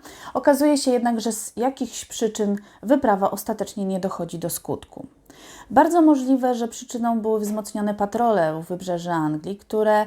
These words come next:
wręcz, e, przeszukiwały każdy fragmencik, e, okolic po to, aby ewentualnie wyłapać, e, każdego, kto chciałby się zbliżyć albo dostać na terytorium Anglii, e, w jakichś niecnych celach.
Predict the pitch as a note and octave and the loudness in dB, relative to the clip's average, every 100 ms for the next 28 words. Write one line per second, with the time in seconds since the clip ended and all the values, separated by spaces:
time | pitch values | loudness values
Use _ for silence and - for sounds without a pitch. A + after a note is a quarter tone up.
0 | - - - G3 G#3+ G#3+ G#3 G3+ - - | -4 -20 -14 -2 2 2 2 -2 -6 -10
1 | - - F#3 F#3 F#3 G#3+ A3 - A3 A3 | -16 -2 2 4 2 -6 -8 -6 2 4
2 | A3 A3 A3+ G#3+ G#3+ G#3+ G#3 G3+ G#3 G#3 | 2 0 -4 -2 -4 -2 -2 0 0 2
3 | G3 - - - - - - - F3 E3+ | -2 -4 -12 -14 -20 -20 -12 0 4 4
4 | - F#3+ - G#3+ F3 E3 - - G#3+ G#3+ | 0 -6 2 4 4 0 -10 -8 -8 -2
5 | G#3+ G#3 - F3+ F#3 F#3+ - F#3+ F#3+ F#3+ | -2 -2 -4 -4 0 0 -2 -4 -2 0
6 | F3+ F3+ F3+ F3+ F3+ D#3+ E3 D#3+ - - | -2 0 -2 0 0 -2 -4 -8 -12 -14
7 | _ _ - E3+ D#3+ D#3 A3 G#3 F3 - | _ _ -6 -2 -2 -2 -2 0 -2 -2
8 | - - _ - F3+ - - F3+ E3+ E3+ | -8 -8 _ -12 -10 -10 -4 -4 -2 -6
9 | - F3 F3 F3+ F3+ F3+ - F#3 F3+ F3 | -4 -6 -4 -2 -2 -2 -4 -4 -2 -2
10 | G3+ G#3 G#3 F#3 F3 D#3+ E3 E3 D#3 D#3 | -2 -2 -4 -4 -4 -4 -4 -4 -2 -2
11 | D#3 D#3+ D#3+ - - - - E3+ E3+ F#3+ | -2 -4 -6 -8 -20 -10 -2 0 0 -4
12 | _ - F3+ - - - - G#3 G3 F3 | _ -8 -8 -8 -14 -10 -4 0 2 0
13 | - E3 - D3 C#3+ A3+ - | -4 -8 -6 -6 -4 -6 -10